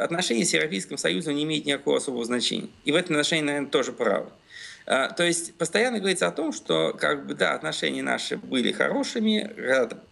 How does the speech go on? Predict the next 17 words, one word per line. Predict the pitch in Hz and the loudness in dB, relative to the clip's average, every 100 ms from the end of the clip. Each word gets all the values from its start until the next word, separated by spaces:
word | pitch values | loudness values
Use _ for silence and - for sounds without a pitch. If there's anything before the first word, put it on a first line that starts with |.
| - | -2
хорошими, | 143 185 214 190 | 0 2 0 -2
когда-то | 139 120 117 | 0 0 0
хуже. | - 226 196 185 - - - - | -2 2 2 0 -6 -18 -8 -2
Э, | 131 127 104 - - - | 0 2 -2 -6 -16 0
много | 208 233 165 | 4 4 2
было | 143 143 147 | 0 0 0
интересного, | 233 302 311 165 | 0 0 0 0
но | 175 | 0
сейчас | 214 214 277 - | 2 2 2 2
мы, | 190 | 2
собственно | 202 202 170 | 0 -2 0
говоря, | 190 | 2
можем | 165 160 156 | 2 0 0
обойтись | - - 147 | -2 -2 -4
друг | 135 131 | -4 -2
без | 135 | 0
друга. | 123 - - | 0 0 -4